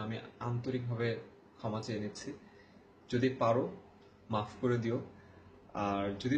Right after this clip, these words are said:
মাফ করতে পারো তোমাদের কাছে একটা ছোট request, সেটা হলো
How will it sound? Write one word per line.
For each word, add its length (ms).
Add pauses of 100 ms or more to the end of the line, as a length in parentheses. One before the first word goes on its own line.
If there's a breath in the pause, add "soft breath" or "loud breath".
মাফ 140 (100)
করতে 300
পারো 200 (360)
তোমাদের 300
কাছে 140 (100)
একটা 140 (140)
ছোট 160 (140)
request, 440 (640)
সেটা 300
হলো 200